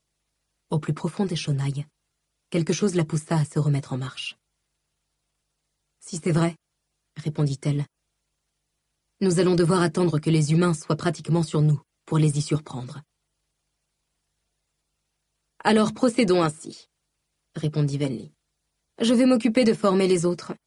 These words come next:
Notre arme sera prête. » Elle parlait sur le rythme de convoitise, un rythme semblable à l'ancien rythme d'espérance,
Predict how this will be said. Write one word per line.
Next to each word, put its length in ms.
Notre 280
arme 300
sera 260
prête. » 500
Elle 180
parlait 260
sur 160
le 80
rythme 380
de 80
convoitise, 680
un 140
rythme 320
semblable 580
à 120
l'ancien 340
rythme 320
d'espérance, 760